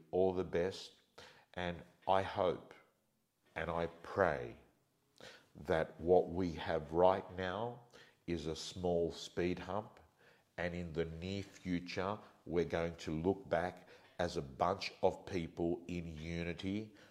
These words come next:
that were grateful, that acted together, and we were able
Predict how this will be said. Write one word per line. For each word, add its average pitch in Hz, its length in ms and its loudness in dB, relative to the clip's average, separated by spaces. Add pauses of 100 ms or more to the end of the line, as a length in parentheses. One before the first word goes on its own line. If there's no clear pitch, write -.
(220)
that 87 260 0
were 78 180 0
grateful, 90 920 2 (260)
that 82 360 0
acted 90 440 -2
together, 85 800 0 (480)
and 78 240 -6
we 87 180 2
were 80 220 -2 (160)
able 90 580 0